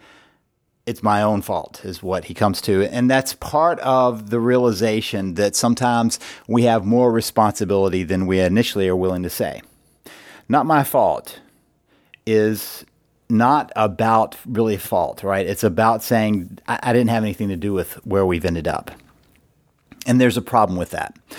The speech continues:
So just for a moment, I want you to think about three positions. Let's put you on a dot that says fault. And to your left, you see blame.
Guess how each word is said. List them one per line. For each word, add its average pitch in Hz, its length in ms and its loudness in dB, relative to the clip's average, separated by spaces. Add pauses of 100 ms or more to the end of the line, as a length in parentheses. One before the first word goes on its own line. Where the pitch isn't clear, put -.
(220)
So - 140 2
just 151 240 0
for 165 120 2
a 143 60 4
moment, 120 480 4
I 107 80 0
want 123 260 2
you 147 140 -2
to 127 140 0
think 117 500 0 (320)
about 107 500 2
three 127 300 2
positions. 98 840 -6 (840)
Let's 135 220 2
put - 240 2
you 135 240 2
on 131 560 4 (160)
a 123 100 0
dot 87 540 -2
that 107 180 0
says 101 540 0
fault. - 600 -4 (1600)
And 117 160 2
to 185 140 0
your 196 220 2
left, 104 580 0 (1000)
you 131 180 2
see 131 260 0
blame. 101 480 -4